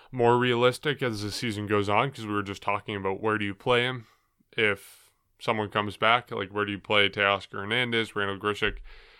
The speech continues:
I think it's become more of a reality that Lourdes Gurriel Junior may be moved, but at the same time, I don't think the Blue Jays want to touch him just 'cause he's so cheap.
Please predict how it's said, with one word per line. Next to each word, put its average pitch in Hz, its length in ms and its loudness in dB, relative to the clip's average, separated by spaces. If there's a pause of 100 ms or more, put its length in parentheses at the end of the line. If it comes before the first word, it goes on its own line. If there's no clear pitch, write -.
(140)
I 117 60 2
think 110 160 2
it's 98 100 -14
become 107 260 -2
more 101 220 0
of 98 100 -2
a 98 80 -2
reality 95 540 0
that 90 320 -4 (420)
Lourdes 101 360 -2
Gurriel 98 360 0
Junior 92 360 -8 (560)
may 110 320 2
be 151 140 -4
moved, 156 320 0
but 135 100 0
at 120 60 0
the 120 60 -6
same 135 220 -4
time, 120 240 0
I 110 80 4
don't 127 160 -2
think 120 160 -6
the 104 80 -6
Blue 107 180 -2
Jays 104 220 0
want 101 180 -4
to 98 60 -10
touch 113 300 -4
him 101 100 -8
just 110 240 -12
'cause 135 140 -10
he's 113 160 -10
so 117 420 -2
cheap. - 540 -4